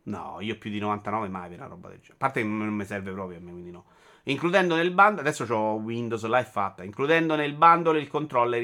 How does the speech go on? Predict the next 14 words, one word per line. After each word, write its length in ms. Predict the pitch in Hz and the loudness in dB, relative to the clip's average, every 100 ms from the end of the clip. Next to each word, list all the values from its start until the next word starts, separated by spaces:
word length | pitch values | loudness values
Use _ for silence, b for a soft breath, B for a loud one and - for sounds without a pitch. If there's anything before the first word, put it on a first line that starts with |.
| 120 | -4
Xbox. 560 | - 117 113 98 - | -10 -2 -2 -2 -12
Cioè, 140 | - 131 | -2 4
loro 180 | 170 185 | 6 8
volevano 300 | 135 131 123 | 6 6 6
fare, 160 | 127 | 6
attenzione 460 | 123 135 123 117 104 | 4 0 -2 -2 0
però, 140 | 107 | 0
no. 300 | 107 123 - b b | 2 2 2 b b
Io 140 | 156 | 8
volevo 240 | 160 156 139 | 10 10 8
novantanove 640 | 139 156 160 143 220 240 | 6 6 8 8 10 8
solo 240 | - 170 | 6 6
la 100 | 147 | 6
console. 560 | 139 127 - 120 104 104 | 6 0 -2 -4 -2 -6